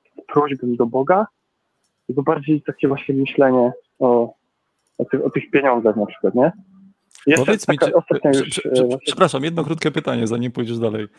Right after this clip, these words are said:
Speaker 2: Czy gdy znalazłeś
Speaker 1: Mhm.
Speaker 2: pięć dych zamiast stówy, to się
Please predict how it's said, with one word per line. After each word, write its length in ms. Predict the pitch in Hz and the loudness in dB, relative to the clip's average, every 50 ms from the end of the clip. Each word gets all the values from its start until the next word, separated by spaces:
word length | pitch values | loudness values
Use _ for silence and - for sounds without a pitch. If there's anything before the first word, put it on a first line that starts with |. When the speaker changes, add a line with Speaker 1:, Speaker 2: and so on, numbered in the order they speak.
| _ _ | _ _
Speaker 2:
Czy 140 | - - 135 | -10 -8 -8
gdy 160 | 120 117 131 | -6 -4 -4
znalazłeś 440 | 123 120 127 135 151 190 208 226 226 160 | -2 -2 -2 -2 -2 -2 -2 -2 -2 -2
Speaker 1:
Mhm. 120 | 160 165 | -2 -2
Speaker 2:
pięć 200 | 151 151 143 127 | -2 -6 -6 -4
dych 160 | 151 160 147 | -4 -4 -4
zamiast 340 | 123 131 135 135 139 127 - | -2 -4 -4 -4 -6 -8 -10
stówy, 500 | - - - 143 127 107 110 101 101 101 _ _ _ _ | -12 -6 -4 -4 -2 -2 -4 -6 -6 -8 _ _ _ _
to 80 | - 131 | -8 -6
się 200 | - - 135 120 | -6 -4 -6 -8